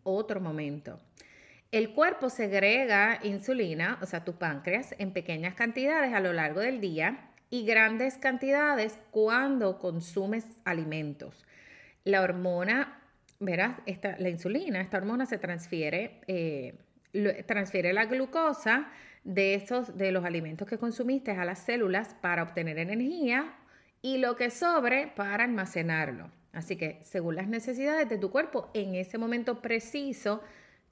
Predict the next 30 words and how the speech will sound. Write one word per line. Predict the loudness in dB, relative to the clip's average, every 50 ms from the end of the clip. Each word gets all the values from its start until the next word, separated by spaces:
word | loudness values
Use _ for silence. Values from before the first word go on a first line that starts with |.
| _ 2
que | 4 4 4 4 2 -2 -6 -20 -20 _ _ _ _ _ _ -2
<clears throat> | 0 0 0 -2 -4 -2
ella | -2 0 0 0
está | -4 -4 -8 -6
trabajando. | -2 0 0 0 0 -2 -4 -6 -6 -10 -14 -16 _ _ _ _ _ _ _ _ _ -20 _ _ _ _ _ _ -16 -16 -16 _ -2
Hay | 0 2 2 4
una | 2 2 4
condición | 4 4 4 4 0 0 0 2 2 4 4 2 0 0
que | -4 -4
se | -2 0 2
llama | 2 2 2 2
la | 2 0
resistencia | 0 -2 -2 -4 -4 -4 -6 -6 -4 -4
a | -4
la | -4
insulina | -4 -2 -2 0 0 0 0 0 0 -2 -2 -6 -12 -20 -20 -20 -20 -20 _ -4
y | 2 4 4
es | 4 2 0
una | -4 -4 -2
condición | 0 -2 -2 0 2 2 2 0 -2 -4
bastante | 0 0 0 0 0 -8 -8 -2 0 0 2 2 0 -4 -4 -4
común. | -2 -2 -2 -2 -4 -4 -4 -6 -8 -10 -14 -20 -20 -20 -20 -20 -20 -20 -20 _ _ _ _ 0
Eh, | 2 2 4 4 6 6 6 6 4 4 0 0 0
mujeres | 0 2 4 4 4 4 4
con, | 4 2 2 4 2 0 -2 -2 -4 -4 -6 -10 -16 -10 -4
eh, | 0 0 2 2 2 2 2 0 -2 -6
síndrome | -6 -2 -2 0 0 0 0 0 2
de | 2
ovario | 4 4 4 2 2
poliquístico, | 2 2 0 0 -2 -2 -6 -6 -6 -8 -8 -4 -2 0 0 0 -2 -6 -14 -20